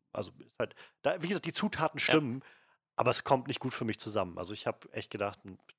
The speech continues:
Speaker 1: pf, schade. Ich war echt super gespannt und hatte echt viel, viel Hoffnung, dass mich das vom Hocker haut und genau das ist, was, also es genau das Richtige für mich ist.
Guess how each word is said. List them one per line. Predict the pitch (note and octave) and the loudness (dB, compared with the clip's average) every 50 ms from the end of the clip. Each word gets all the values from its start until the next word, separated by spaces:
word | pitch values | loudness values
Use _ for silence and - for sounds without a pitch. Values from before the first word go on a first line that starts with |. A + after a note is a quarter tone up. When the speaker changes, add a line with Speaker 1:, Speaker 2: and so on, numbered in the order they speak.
| _ _ _ _ _ _ - - | _ _ _ _ _ _ -16 -14
Speaker 1:
pf, | - - - - | -14 -12 -10 -8
schade. | - - A2+ G#2 F#2 F2+ E2+ - | -2 2 2 2 2 2 -2 -6
Ich | F2+ - - - | -8 -8 -2 0
war | G2 G2 C3 | 2 2 2
echt | C#3 - - | 2 0 -2
super | - - C#3+ - C#3+ A#2+ | -4 -2 4 4 4 4
gespannt | B2 - - - A#2 A#2 A#2 | 4 2 2 4 2 2 2
und | G#2+ F#2 G2+ | -2 -6 -6
hatte | A2 - - | -4 -4 -4
echt | - - - - | -4 -6 -6 -8
viel, | - - F3+ F3 D#3 | -6 0 2 2 2
viel | - - - C3+ B2+ A2+ | 2 2 2 2 4 6
Hoffnung, | A#2 B2 - - B2 A2 | 4 4 2 2 -2 -2
dass | A2 G#2 - - | -2 -2 -2 -4
mich | G#2 - | -4 -2
das | A2 - - - _ _ _ - | -2 -4 -4 -6 _ _ _ -6
vom | - A2+ G#2 | -2 2 4
Hocker | A2 - - C3 - | 4 6 6 4 4
haut | - G2+ G#2+ A2 - - - - - - - - - | 4 4 2 2 0 -4 -14 -14 -14 -14 -14 -10 -10
und | A2 G#2+ | -6 -2
genau | - A2+ A2 B2 | 2 4 6 6
das | C3 A#2+ - - | 6 6 4 2
ist, | A#2+ - - | -2 0 0
was, | A#2 - - - - | 0 0 -2 -4 -6
also | - G#2+ G2 | -6 -4 -4
es | F#2+ - | -6 -4
genau | - A2 | 0 0
das | A#2+ A#2+ - - | 0 0 0 -2
Richtige | B2+ - A#2 G#2+ | -4 -2 -2 -4
für | G#2 - A2+ G2+ | -4 -2 -4 -4
mich | F#2+ - - | -4 -2 -2
ist. | G#2 - - | -2 -2 -4